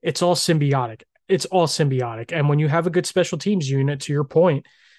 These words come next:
it makes everything a little bit easier for everybody. When you're making,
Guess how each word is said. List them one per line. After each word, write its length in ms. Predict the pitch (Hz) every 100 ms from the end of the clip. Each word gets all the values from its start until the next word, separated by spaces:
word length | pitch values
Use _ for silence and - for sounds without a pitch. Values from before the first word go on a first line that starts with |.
| -
it 140 | 165
makes 300 | 135 180 226
everything 360 | 190 190 - 180
a 60 | 160
little 220 | 156 185
bit 120 | 156
easier 340 | 175 170 139
for 180 | 131 143
everybody. 440 | 170 202 139 120 117
When 160 | 131
you're 120 | 143
making, 460 | 156 160 175 180 165